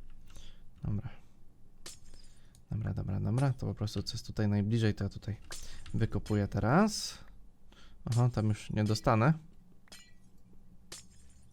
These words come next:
To nic. To nic. Czekajcie, zrobię tak. Gdzieś, gdzieś, gdziekolwiek tutaj.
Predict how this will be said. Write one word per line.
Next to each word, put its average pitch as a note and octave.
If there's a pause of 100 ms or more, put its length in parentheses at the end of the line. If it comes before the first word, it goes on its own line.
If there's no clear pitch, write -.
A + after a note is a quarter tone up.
(220)
To -
nic. - (920)
To -
nic. - (2500)
Czekajcie, -
zrobię A#2
tak. - (1300)
Gdzieś, C3+
gdzieś, C3+
gdziekolwiek C#3
tutaj. G#2+